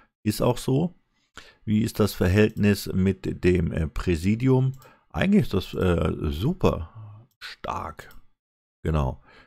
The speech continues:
Welche Rolle spielt Ju-, Julian, äh, Jul-, äh, Julian Rolf in meinen, äh, zukünftigen Planungen?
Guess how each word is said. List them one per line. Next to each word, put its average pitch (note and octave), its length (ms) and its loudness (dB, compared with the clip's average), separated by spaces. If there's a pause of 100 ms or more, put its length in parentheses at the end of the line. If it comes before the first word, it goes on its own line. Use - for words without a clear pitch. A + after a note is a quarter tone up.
Welche G#2 240 4
Rolle A2 260 6
spielt G#2 420 0
Ju-, F2 360 -2
Julian, A2 440 2
äh, F2 200 4
Jul-, G#2 400 2
äh, F2 80 2
Julian E2+ 680 2
Rolf E2+ 540 2
in E2+ 400 -2
meinen, E2 460 0
äh, E2+ 140 -4
zukünftigen F#2+ 1000 0 (560)
Planungen? F2 680 2